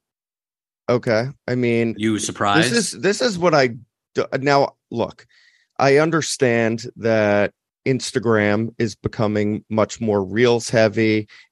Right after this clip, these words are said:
Speaker 1: It is much more about serving entertaining pieces of content to people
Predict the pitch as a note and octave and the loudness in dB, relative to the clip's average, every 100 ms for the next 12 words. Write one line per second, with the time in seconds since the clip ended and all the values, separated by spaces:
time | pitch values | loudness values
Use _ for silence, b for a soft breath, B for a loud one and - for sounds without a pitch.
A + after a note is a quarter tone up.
0 | - G#2+ G#2 A2+ A2+ A2+ A#2 - - A2+ | -4 0 -2 -2 0 2 2 -2 -8 -2
1 | G#2+ G#2+ G#2 G#2 _ A2 F#2 G2+ G2+ G2 | 0 2 2 -2 _ -6 0 2 2 2
2 | G2 - - b b b - - B2+ A#2+ | -2 -8 -20 b b b -12 0 2 4
3 | A2 A#2 A2 A2+ - A2+ A#2 G#2 - A2 | 4 4 4 0 -4 -2 0 0 -2 -4
4 | A#2+ A#2+ A2+ G#2+ G#2+ A2 - _ _ C#3 | -2 0 2 2 0 -2 -10 _ _ -2
5 | - G#2+ G2+ G2+ - G#2+ G2+ A2+ G2 F#2+ | 0 -2 -2 -2 2 2 2 0 0 -2
6 | - - - G#2+ G2+ - G2 G2 | -8 -10 -8 -6 -4 -2 -2 -2